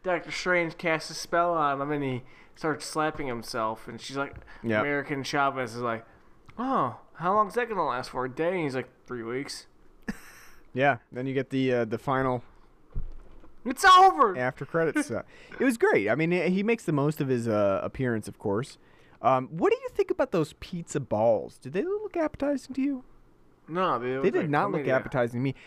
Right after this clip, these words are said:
Speaker 2: They
Speaker 1: They
Speaker 2: reminded
Speaker 1: look
Speaker 2: me of the
Speaker 1: chlamydia.
Speaker 2: Freddy Krueger pizza in, like,
Speaker 1: <clears throat>
Speaker 2: Nightmare Five or whatever, whichever ep-, um,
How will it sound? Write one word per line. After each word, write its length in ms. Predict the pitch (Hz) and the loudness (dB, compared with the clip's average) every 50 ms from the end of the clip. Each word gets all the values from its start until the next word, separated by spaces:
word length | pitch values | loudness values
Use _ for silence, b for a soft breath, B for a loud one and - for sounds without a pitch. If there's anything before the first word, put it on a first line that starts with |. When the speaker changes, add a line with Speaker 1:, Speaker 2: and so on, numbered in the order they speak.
| B B B | B B B
Speaker 2:
They 80 | 175 208 | 0 0
Speaker 1:
They 40 | 294 | 0
Speaker 2:
reminded 420 | 311 233 185 175 185 202 196 180 | 0 0 0 0 0 0 0 0
Speaker 1:
look 80 | 170 160 | 2 2
Speaker 2:
me 60 | 156 151 | 2 2
of 40 | 170 | 2
the 60 | 180 180 151 117 | 0 -2 -2 -2
Speaker 1:
chlamydia. 40 | 104 | -2
Speaker 2:
Freddy 240 | - 160 175 185 151 | 0 0 2 0 0
Krueger 420 | - - - 170 175 180 156 131 | -4 -4 -2 -2 -2 0 -2 -4
pizza 600 | - - - 127 110 - - 107 98 92 87 110 - - - - - - - | -6 -8 -12 -12 -10 -8 -4 -2 0 0 0 -2 -6 -14 -20 -20 -18 -8 -4
in, 340 | 113 113 113 110 110 107 110 | -2 0 0 0 0 0 0
like, 200 | 104 104 107 - | 0 0 -2 -2
Speaker 1:
<clears throat> 20 | 120 | 0
Speaker 2:
Nightmare 420 | 131 139 143 113 131 131 127 123 | 0 0 0 0 -2 0 -2 -2
Five 540 | - - 123 117 117 113 104 98 92 85 104 | -2 -2 -2 0 0 2 2 0 0 -2 -4
or 80 | 95 92 | -4 -2
whatever, 460 | 98 104 104 98 104 92 92 92 - - | 0 0 0 0 0 -2 -2 -2 -4 -6
whichever 400 | - 113 - 117 113 110 107 104 | -6 -4 -2 -2 -2 0 0 0
ep-, 280 | 101 - - - - - | 0 -2 -4 -10 -10 -6
um, 540 | 113 110 110 101 95 95 90 90 90 - - | -4 -4 -2 -4 -4 -6 -6 -8 -12 -14 -14